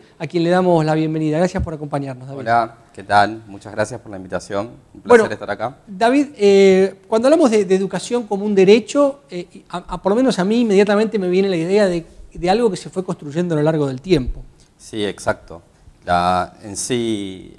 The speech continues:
Speaker 2: los derechos humanos son una construcción cultural que ha atravesado, es una idea que se
Speaker 1: Ujú.
Speaker 2: fue desarrollando, eh, desde tiempos, desde trescientos años antes de la era común,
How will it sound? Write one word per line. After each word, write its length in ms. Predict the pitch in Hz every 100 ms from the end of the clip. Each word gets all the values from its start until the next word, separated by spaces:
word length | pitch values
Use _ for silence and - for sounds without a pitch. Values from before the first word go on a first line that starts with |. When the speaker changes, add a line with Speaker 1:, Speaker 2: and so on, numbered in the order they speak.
| _ 95
Speaker 2:
los 120 | 98
derechos 360 | 104 113 127 -
humanos 400 | 120 127 123 -
son 320 | 107 101 95
una 260 | 92 85
construcción 540 | 82 87 90 - 117 101
cultural 540 | 98 92 92 113 147 _ _ _ _ _ -
que 160 | 92
ha 160 | 92 92
atravesado, 600 | 87 92 90 87 - 107
es 80 | 160
una 120 | 131
idea 440 | 120 120 95 - -
que 120 | 135
se 60 |
Speaker 1:
Ujú. 100 | 139
Speaker 2:
fue 100 | 190
desarrollando, 1120 | 101 - 98 98 104 107 110 98 98 90 85 - _ _ _ _ -
eh, 360 | 87 87 87 87 85 85
desde 220 | 87 90
tiempos, 580 | 104 104 101 95 87 87
desde 240 | 82 85 _ _
trescientos 520 | 90 - 117 110 107
años 260 | 120 113 117
antes 400 | 110 113 104 98
de 180 | 92 92
la 120 | 95
era 160 | 110
común, 420 | 101 110 143 160